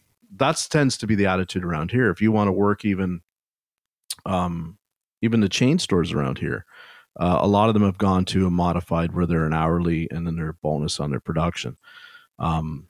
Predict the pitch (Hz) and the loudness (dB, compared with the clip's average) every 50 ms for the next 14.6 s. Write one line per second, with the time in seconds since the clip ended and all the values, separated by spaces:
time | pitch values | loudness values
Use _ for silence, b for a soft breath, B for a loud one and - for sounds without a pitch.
0 | _ _ _ - 92 92 92 90 - 90 92 92 110 117 110 101 110 110 110 107 | _ _ _ 0 2 2 2 2 0 0 0 2 2 2 2 2 2 4 4 4
1 | 107 107 98 85 95 95 98 107 113 110 110 110 107 - - 82 - - - 113 | 4 2 2 2 2 2 2 4 2 2 2 2 0 0 -2 -4 -4 0 2 2
2 | 110 104 101 98 92 95 104 101 101 98 92 90 92 87 90 - - 101 87 - | 2 4 2 2 2 2 2 2 2 2 0 0 0 -2 -2 -2 -2 0 0 2
3 | 92 95 95 92 92 92 90 87 87 - - - 120 113 95 85 80 85 92 - | 2 2 2 4 4 4 4 2 0 -2 0 0 2 2 4 2 0 -2 -4 -8
4 | _ - 95 90 87 - - - 87 85 78 85 - - - 92 92 87 - 82 | _ -2 0 0 0 0 -2 0 0 0 0 -2 -4 -8 -4 -2 -2 -2 -2 -2
5 | 80 87 85 71 - - - - - - - - - _ _ - 90 92 87 90 | 0 0 0 0 -2 -4 -8 -12 -12 -14 -16 -16 -18 _ _ -2 0 2 2 2
6 | - - - 85 87 98 104 104 101 - _ _ - 107 110 - - - - - | 0 0 0 2 2 4 4 2 2 0 _ _ -2 0 0 0 -2 -2 0 2
7 | 110 104 104 101 101 107 107 107 104 95 101 95 101 - - 98 95 95 90 80 | 2 4 4 2 2 2 2 0 0 0 0 -2 -2 -2 -2 -4 -4 -2 -4 -4
8 | 92 98 101 107 135 143 - - 151 147 127 147 151 156 - - B B B B | -4 -4 -2 -2 -2 -2 -2 -2 -2 0 0 0 -2 -2 -4 -8 B B B B
9 | B B B B - 95 95 92 87 85 87 - _ _ _ _ _ _ _ _ | B B B B -8 -6 -4 -4 -4 -4 -8 -10 _ _ _ _ _ _ _ _
10 | _ _ _ _ - 95 104 110 113 - - - - - 123 123 113 - - - | _ _ _ _ 0 2 2 2 2 0 -2 -6 -2 0 2 2 0 -2 -6 -18
11 | - _ _ - - 104 92 - 113 123 147 143 - 151 127 - 131 120 117 127 | -20 _ _ -2 -2 0 2 2 2 2 2 2 0 0 0 0 0 2 2 2
12 | 127 127 127 117 107 104 107 104 107 110 123 - - 110 101 98 92 90 - - | 2 2 2 2 2 2 2 2 2 2 0 0 0 0 0 0 0 -2 -2 -2
13 | 87 76 85 95 98 92 104 107 101 - 92 90 95 101 110 110 107 107 107 98 | -2 -2 -2 -2 -2 0 0 0 0 0 -2 -2 0 0 0 0 2 2 0 0
14 | - 98 92 95 98 101 98 92 85 82 82 - | 0 -2 0 0 2 2 2 0 0 -2 -4 -8